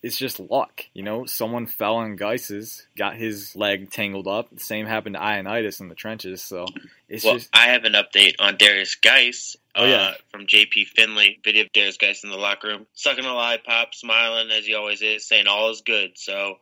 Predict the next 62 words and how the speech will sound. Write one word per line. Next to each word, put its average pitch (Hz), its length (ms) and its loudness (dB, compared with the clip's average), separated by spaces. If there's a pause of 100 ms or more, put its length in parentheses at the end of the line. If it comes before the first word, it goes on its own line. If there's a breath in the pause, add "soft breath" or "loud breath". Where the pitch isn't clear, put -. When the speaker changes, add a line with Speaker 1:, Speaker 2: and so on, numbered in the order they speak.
Speaker 2:
all 117 260 0
is 101 100 -8
well. 107 300 0
So 104 120 -10
hopefully, 120 680 -2
you 104 80 -10
know, 95 240 -2
they 104 100 6
go 107 220 4
in 107 80 0
there 107 80 4
and 101 100 2
they 101 140 2
find 107 180 0
out 104 160 -2
just 104 200 -10
a 101 40 -16
bruise 101 400 -16
or 95 80 -18
whatever 95 320 -12
it 90 80 -18
is, 92 140 -12
and - 80 -20
he's 95 160 -16
back 90 280 -10
out 87 180 -16
there. 92 140 -8
I 113 120 0
mean, 110 240 6 (460 soft breath)
it, 120 200 -12
what 139 120 -8
you 135 100 -6
said 127 180 -2
about 113 200 -6
them 113 200 0
needing 104 500 -2
M 104 140 -4
R 98 240 2
Is 98 80 -2
and 98 80 -10
Matt 98 160 -2
Ioannidis 98 420 0
being 98 160 0
clean, 101 540 4
that's 104 160 -2
a - 20 -8
little 95 220 -8
weird 95 300 -6
to 98 100 -10
me 101 160 0
that 92 260 -2 (100)
they 95 140 -2
made 95 240 0
that 95 180 -6
diagnosis 95 460 -4
with 92 80 -18
a 92 80 -12
guy 98 200 0
who 95 80 -10
was 92 120 -14 (140)
way 107 240 4
down 90 380 -2